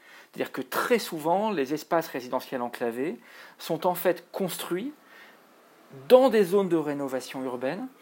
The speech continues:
sur des petits espaces disponibles, ce qu'on appelle des dents creuses, d'accord,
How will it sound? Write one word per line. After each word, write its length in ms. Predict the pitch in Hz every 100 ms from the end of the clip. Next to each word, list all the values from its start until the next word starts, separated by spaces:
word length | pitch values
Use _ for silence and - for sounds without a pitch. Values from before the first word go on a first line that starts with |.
| - - -
sur 420 | - - 185 190
des 200 | 156 143
petits 640 | 151 - 226 220 - 202 180
espaces 420 | 165 - 160 135
disponibles, 640 | 135 - 143 131 165 247
ce 80 | -
qu'on 140 | 143
appelle 280 | 123 - 165
des 120 | 127
dents 180 | 123 135
creuses, 400 | - 120 151 214 - _ _ -
d'accord, 480 | 117 - 170 156